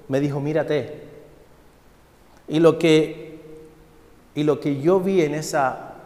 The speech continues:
en ese espejo no era yo. De hecho, le dije, "No, esa no puedo ser yo. No, no, no, soy demasiado hermosa para ser yo".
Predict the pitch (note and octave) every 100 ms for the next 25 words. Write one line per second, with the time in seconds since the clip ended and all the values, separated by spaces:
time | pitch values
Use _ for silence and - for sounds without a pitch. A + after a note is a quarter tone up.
0 | - - - - - B2 D3 D3 - D#3+
1 | C3 A2+ - - - - - - - -
2 | - _ - A#2+ C#3 C#3+ F#3 A2+ F#2 F#2
3 | - - - - - - C#3 D#3 G#3+ A3
4 | G#3+ F#3+ G#3 A#3 F3 E3 E3 E3+ G3 E3+
5 | F3+ D#3 C#3 A2+ A2+ A2+ - - - -
6 | - - F#3 F#3+ F#3 E3+ G3+ G3+ G3 F#3
7 | D#3+ G3 F#3+ F3 G3 F3 C3+ F#2+ - -
8 | - - - - - - _ _ _ C#3+
9 | B2+ B2 A2+ G#2